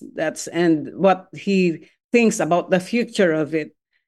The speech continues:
And what comes to mind is the kind of leaders, education leaders we, we have. For the future of online learning, there must be a change or maybe improvement in the mindset and skill sets of education leaders.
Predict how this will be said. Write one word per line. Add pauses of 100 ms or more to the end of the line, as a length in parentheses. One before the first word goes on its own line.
And
what
comes
to
mind
is
the
kind
of
leaders,
education
leaders
we,
we
have. (440)
For (140)
the
future
of
online
learning, (440)
there
must
be
a
change (320)
or
maybe
improvement (420)
in
the
mindset
and
skill
sets
of
education
leaders.